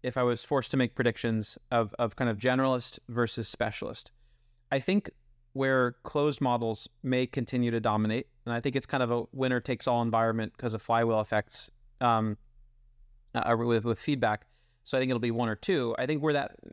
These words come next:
really may win is in these very generalist, probably consumer use cases where, um, you want an all-powerful, you know, G P T four, five, six, seven style, you know, chatbot,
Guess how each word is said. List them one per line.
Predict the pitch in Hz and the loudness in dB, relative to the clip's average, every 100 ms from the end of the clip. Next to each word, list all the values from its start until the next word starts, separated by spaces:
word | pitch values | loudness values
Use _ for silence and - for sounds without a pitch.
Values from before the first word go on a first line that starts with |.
| - _ _ | -20 _ _
really | 135 143 139 | 0 2 4
may | 123 123 127 127 123 - _ | 4 2 2 0 -2 -8 _
win | 123 135 117 110 - | -2 0 2 0 -2
is | 120 113 | -2 0
in | 117 | 0
these | 107 | 0
very | 120 127 139 127 120 _ _ _ 123 | 2 2 2 0 -4 _ _ _ -10
generalist, | 120 131 135 135 127 - - - _ _ _ | -2 0 2 2 0 -2 -10 -16 _ _ _
probably | 185 208 226 170 | 0 2 2 0
consumer | - 127 - 156 135 | 0 -4 0 0 2
use | 117 131 - | 0 -2 0
cases | 113 - 110 104 - _ _ - - | 0 0 -4 -6 -10 _ _ -20 -2
where, | 127 127 123 117 | 2 4 4 2
um, | 120 117 110 107 - _ _ | 0 2 0 -2 -10 _ _
you | 131 143 | -2 2
want | 151 135 - | 2 0 -2
an | 123 | 0
all-powerful, | 123 139 139 131 127 - 123 117 - _ | 0 0 0 2 0 0 -2 -2 -6 _
you | 127 | -4
know, | 113 | -4
G | 107 127 | -4 -4
P | 127 | -4
T | 123 | -6
four, | 117 135 127 120 | -4 -2 0 0
five, | - 127 123 | 0 0 0
six, | - 127 - | -4 -6 -2
seven | 120 120 | 0 0
style, | 117 123 120 120 117 - | 0 0 2 2 -2 -6
you | 127 | -4
know, | 117 110 | -4 -2
chatbot, | - 127 - 123 | -2 -2 2 0